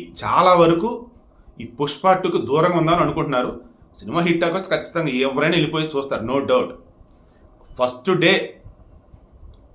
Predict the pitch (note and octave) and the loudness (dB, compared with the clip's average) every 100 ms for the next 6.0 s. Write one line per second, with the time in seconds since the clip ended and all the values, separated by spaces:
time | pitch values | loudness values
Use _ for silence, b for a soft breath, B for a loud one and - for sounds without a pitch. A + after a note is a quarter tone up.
0 | - - - - - A2 C3 D3 C3+ A#2+ | -20 -18 -18 -20 -10 0 4 6 4 2
1 | D3+ F3+ F#3 F3 D#3+ D#3+ F3 G#3 A3 - | 0 2 4 4 2 -2 0 -2 -4 -12
2 | C#3 C3+ D3+ D#3 C3 C#3+ C#3+ C#3+ C3+ C3+ | -6 -4 -2 -2 -2 0 -2 -4 -4 -4
3 | C3 C3 B2+ B2+ D#3+ - B B B A#2 | -4 -4 -2 -2 -4 -12 B B B 0
4 | B2+ E3 D#3+ D3+ D3 C3+ C3 - B2 C3 | 4 4 4 2 -2 -4 -4 -4 -4 -2
5 | A#2+ E3 D3 E3 A#2 B2 - A#2+ - - | -2 -2 -4 -6 -8 -6 -6 -6 -8 -12